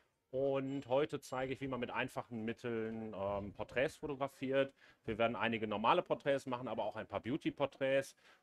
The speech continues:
Und ich nehme euch einfach mal mit und zeige euch, äh, meine Vorgehensweise. Falls Fragen sind, hatte der Kollege schon gesagt, gerne stellen im Chat. Ähm, ich zeige mal ganz kurz meine Arbeiten, damit man sich so eine Übersicht machen kann.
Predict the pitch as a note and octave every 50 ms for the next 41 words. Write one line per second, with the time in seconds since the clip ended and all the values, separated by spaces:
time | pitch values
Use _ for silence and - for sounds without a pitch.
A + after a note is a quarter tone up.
0 | _ - A#2 A#2 A#2 - B2+ A#2+ - C3+ C3+ C#3+ C#3 B2+ A#2 C3+ B2+ B2 - -
1 | A#2+ G#2+ A2+ A2 G#2+ G#2+ A#2 B2+ C3+ - - - - - - A2+ A#2 A2 - -
2 | - A#2 A#2 B2 - - - A2+ A2+ A2+ A2 G#2+ - - - - A2 A2+ G#2+ G#2
3 | G#2+ G#2 G#2 G#2 - _ _ - - _ _ _ _ _ _ _ - G#2 A2+ A#2
4 | A#2+ A#2 - D3+ D#3+ E3 D#3 D#3+ D#3 D3 - D3 C#3 C#3+ C#3+ C#3+ C3 C3 C#3 C#3
5 | C#3 - - D3 D3+ E3+ - - - - C#3+ C#3+ D3+ D3+ C#3+ C3+ C#3+ C#3 C3+ C3+
6 | C3 C3+ B2 A#2+ - - B2 B2 C#3 C3+ C3+ - - B2+ A#2+ A#2 A2 G#2 A#2 B2+
7 | C3 - - A#2 A#2 B2+ C3+ B2+ - - - C#3+ D#3+ E3 D3+ C#3+ B2+ - - F#3
8 | G3+ - - - - _ _ - C3 C3 C3+ C3+ C#3+ - A#2 - - E3 F3+ F3
9 | E3+ C#3+ C#3 F3 F#3+ - - - D#3+ - - D3 C#3 C3+ B2 G#2 C#3+ E3+ F3 F3
10 | E3+ C#3 D3 D3 D3 D3+ B2 C3+ C3 B2+ C#3+ - - C3+ C3 C3 F3 E3+ F3+ E3+
11 | - E3 D#3 - - D#3 D3+ C#3+ D#3 C#3+ - D3+ C#3+ D3 D3